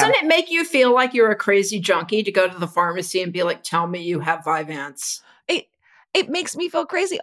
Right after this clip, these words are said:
Speaker 2: Also, they just keep switching mine. So it's just like, I'm having all these different, <laughs> like, side effects. The straight Ritalin just
Speaker 1: Aw.
Speaker 2: makes me sweat like an animal. I do feel like a drug dealer. And then I also feel like a junkie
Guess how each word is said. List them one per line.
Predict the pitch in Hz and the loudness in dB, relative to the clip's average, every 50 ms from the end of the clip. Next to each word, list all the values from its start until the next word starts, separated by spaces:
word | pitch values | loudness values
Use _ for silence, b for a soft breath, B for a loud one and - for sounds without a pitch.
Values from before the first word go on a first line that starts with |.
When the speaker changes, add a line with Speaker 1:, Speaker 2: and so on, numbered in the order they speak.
| - | 0
Speaker 2:
Also, | - 285 311 370 392 | 0 0 0 0 -4
they | 370 339 277 | -4 -4 -4
just | 320 330 - - | -4 -6 -8 -8
keep | - - 370 370 | -6 -4 -4 -4
switching | - - - - - 262 302 339 - - - 453 392 339 | -4 -6 -8 -8 -6 -6 -6 -6 -6 -4 -4 -4 -2 -2
mine. | 294 254 240 226 214 220 214 208 240 | -2 -2 -2 -2 -2 -2 -4 -6 -6
So | - - - | -2 0 2
it's | 277 262 240 - | 2 0 -2 -4
just | - 262 294 - - | -6 -6 -6 0 2
like, | 294 339 294 - - - - | 4 4 4 2 0 0 2
I'm | 320 294 311 | 2 2 2
having | 320 294 262 262 254 - - | 0 -2 -2 -2 -4 -4 -2
all | - 269 285 311 | 2 2 2 2
these | 330 370 339 330 - - _ _ | 0 -4 -8 -8 -10 -14 _ _
different, | - 262 269 - - - 294 277 302 311 - - - - | -8 -8 -8 -6 -4 -4 -2 -2 -2 -4 -6 -12 -18 -8
<laughs> | - - | 0 0
like, | 370 - - - | 0 0 -2 -14
side | - - - 359 320 302 302 262 | -12 -6 -2 2 2 2 2 0
effects. | 320 320 - 294 - 311 294 - _ B 381 392 349 B B | -2 -6 -4 -4 -4 -4 -6 -10 _ B -18 -18 -16 B B
The | 269 269 | -6 -4
straight | - - - 220 226 294 277 - | -4 -4 -4 -2 -4 -4 -2 0
Ritalin | 269 269 254 240 220 220 202 185 | 0 2 2 4 2 2 2 0
just | 180 175 175 180 | 0 0 0 2
Speaker 1:
Aw. | 208 | 0
Speaker 2:
makes | 214 190 - - | 0 0 0 -4
me | 208 208 190 190 | -2 0 0 0
sweat | - - - - 214 208 202 208 - - | -2 -4 -6 -4 0 2 2 2 2 0
like | 240 233 - | -2 -2 -2
an | 226 | -2
animal. | 180 127 170 170 160 165 165 170 185 185 B B B B B 226 B | -2 -2 -2 -2 -2 -4 -4 -6 -6 -6 B B B B B -4 B
I | - 240 | 0 0
do | 240 208 - 262 262 294 285 | 0 -2 -6 -6 -6 -6 -2
feel | 311 311 | -2 0
like | 330 339 269 - | 0 0 0 0
a | 240 262 | -2 -2
drug | 226 - 196 196 190 185 | 0 2 0 0 0 0
dealer. | 196 185 185 202 - - | -2 0 0 0 0 0
And | - 214 202 | -2 -2 -2
then | 233 240 233 | -2 -2 0
I | 226 - | -2 0
also | - 254 285 294 - 311 254 | 0 0 0 0 -2 -4 -4
feel | - 226 202 | -4 -2 -2
like | 190 190 - | -2 -2 -4
a | 190 | -6
junkie | 180 - 269 285 285 247 - 220 190 185 180 | -4 -2 -2 -2 -2 -2 -2 -2 -2 -2 -4